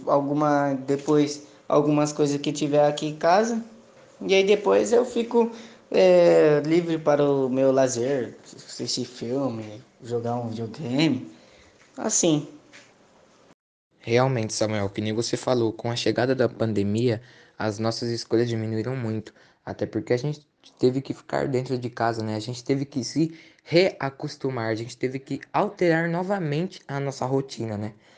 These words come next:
Speaker 2: Mas, Samuel, queria agradecer demais pela sua presença na entrevista. Queria agradecer de coração mesmo, Samuel.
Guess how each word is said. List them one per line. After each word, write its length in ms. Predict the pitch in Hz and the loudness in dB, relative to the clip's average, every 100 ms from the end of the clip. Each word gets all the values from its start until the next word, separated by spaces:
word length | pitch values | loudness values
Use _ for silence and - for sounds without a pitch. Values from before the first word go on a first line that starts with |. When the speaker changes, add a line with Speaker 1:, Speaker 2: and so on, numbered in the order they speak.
| _ _ - | _ _ -6
Speaker 2:
Mas, 200 | 143 170 | -4 -2
Samuel, 360 | 175 185 196 | 0 2 0
queria 240 | 165 175 180 | 2 0 0
agradecer 500 | 175 175 170 170 175 | 0 0 0 0 0
demais 420 | 165 135 123 135 | 2 0 -2 -4
pela 180 | - 120 | -6 -4
sua 180 | - 120 | 0 2
presença 460 | 120 110 110 110 | 4 2 0 -4
na 60 | 110 | -8
entrevista. 640 | 107 101 104 110 - 110 _ _ - _ _ | -4 -4 -4 -8 -8 -10 _ _ -20 _ _
Queria 140 | - 151 | 0 2
agradecer 420 | 151 156 160 160 | 4 4 2 0
de 100 | 165 | -2
coração 440 | - 156 151 185 | 0 0 0 -4
mesmo, 320 | 160 123 113 113 | 0 0 0 -6
Samuel. 460 | 107 117 120 113 | -8 -2 -2 -2